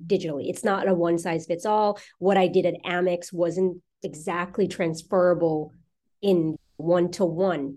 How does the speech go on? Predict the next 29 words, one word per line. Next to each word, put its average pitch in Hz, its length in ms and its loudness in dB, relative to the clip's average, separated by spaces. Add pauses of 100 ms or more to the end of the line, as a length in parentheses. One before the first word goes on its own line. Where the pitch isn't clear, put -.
into 190 240 0
healthcare. 196 580 -6 (440)
And 226 200 2
so 208 500 4 (440)
I 226 140 2
would 262 160 4
say 202 400 4 (280)
getting 254 340 2
to 233 120 -2
this 180 360 -2
point, 156 560 -4 (180)
the 190 140 0
chief 277 300 4
digital 202 360 6
officer, 170 600 0
chief 196 300 -6
product 165 460 -2
officer, 156 680 -2 (280)
well 233 320 6
within 202 400 4
the 170 80 0
skill 170 340 -2
sets 170 320 -4
that 165 140 -2
I 160 80 -2
was 156 160 -4
building 165 480 0
in 151 160 -6
Amex, 175 640 -6